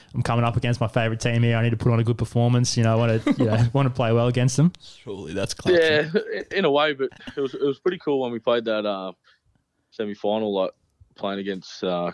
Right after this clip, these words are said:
Speaker 3: Cooper Cronk and Cam Smith and stuff like that. But most of the boys that were there when, when I was growing up are sort of retired now. So, um,
Speaker 2: Yeah.
Speaker 3: but it's always, it's always good coming ag-, up against Melbourne just because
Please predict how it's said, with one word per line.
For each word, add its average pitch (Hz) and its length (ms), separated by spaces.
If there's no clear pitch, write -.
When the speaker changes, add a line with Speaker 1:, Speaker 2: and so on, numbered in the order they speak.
Speaker 3:
Cooper 98 200
Cronk 95 320
and 92 100
Cam 95 240
Smith 104 320
and 92 100
stuff 95 300
like 92 140
that. 104 180
But 90 100
most 123 240
of 131 60
the 113 60
boys 101 340
that 107 120
were 98 120
there 101 260
when, 92 300
when 95 160
I - 20
was 104 160
growing 90 320
up 87 140
are 92 400
sort 95 240
of 87 80
retired 95 440
now. 85 200
So, 87 240
um, 90 160
Speaker 2:
Yeah. 87 60
Speaker 3:
but 110 160
it's 113 140
always, 139 220
it's 127 120
always 156 240
good 135 180
coming 117 240
ag-, 107 300
up 117 160
against 107 260
Melbourne 107 300
just 117 160
because - 260